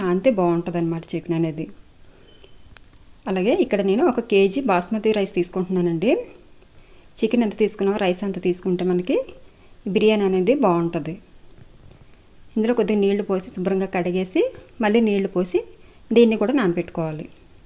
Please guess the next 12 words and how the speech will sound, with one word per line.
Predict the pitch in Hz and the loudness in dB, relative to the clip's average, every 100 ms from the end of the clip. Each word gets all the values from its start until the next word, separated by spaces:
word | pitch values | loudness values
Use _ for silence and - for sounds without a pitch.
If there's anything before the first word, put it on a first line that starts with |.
| - - | -20 -10
ఇప్పుడు | 214 190 | -4 -2
చూస్తున్నారుగా | 190 190 202 190 220 | -2 -4 -4 -4 -4
చికెన్ | 202 190 190 | -4 -2 0
బాగా | 170 190 180 | 0 0 2
నానింది | 175 180 185 | 2 0 -2
కదా. | 175 302 - - - - - | -2 -2 -4 -20 -20 -14 -6
నేను | 220 | -2
ఫస్ట్ | 208 202 - 262 | -2 -2 2 2
మిరియాల | 220 214 226 | 4 2 2
పొడి | 220 202 | 0 4
వేయడం | 185 196 208 | 4 4 0
మర్చిపోయానండి, | 190 - 185 185 170 | -2 -4 0 2 2